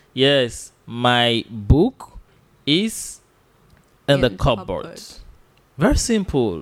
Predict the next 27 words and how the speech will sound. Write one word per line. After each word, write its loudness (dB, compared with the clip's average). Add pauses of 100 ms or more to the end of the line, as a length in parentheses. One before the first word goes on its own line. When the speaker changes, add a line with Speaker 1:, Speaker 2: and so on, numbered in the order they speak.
Speaker 1:
What -4
do -4
you -2
think? -4 (240)
Speaker 2:
<laughs> -20
It's 4
simple, 2
but 0
it's -8
tricky-ish. -2
Speaker 1:
Yeah, 4
it -8
just, 0
um, 2
requires -2
one -4
to -8 (180)
pay 0 (160)
some -8
level 0
of -6
attention -4 (180)
Speaker 2:
Mm. -10
Speaker 1:
and -6
be -6
focused -8
to -10